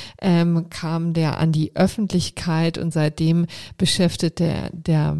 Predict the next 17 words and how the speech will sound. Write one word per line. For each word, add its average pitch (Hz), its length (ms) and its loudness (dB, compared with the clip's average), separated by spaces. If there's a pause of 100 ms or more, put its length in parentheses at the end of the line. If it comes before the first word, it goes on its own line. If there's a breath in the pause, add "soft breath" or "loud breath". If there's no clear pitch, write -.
beschäftigt - 800 -4
er 143 340 2 (240)
Anwälte 165 540 6
und, 156 340 2
ähm, 151 440 2
Gerichte. 165 580 0 (1700 loud breath)
Und, 233 380 6
ähm, 214 420 6 (240)
hier 233 540 4
hat 226 160 0
der 208 140 6
Bundesgerichtshof 220 840 4
ja 196 160 4
im 190 120 0
vergangenen 180 800 4
Mai 170 520 4
doch, 208 280 2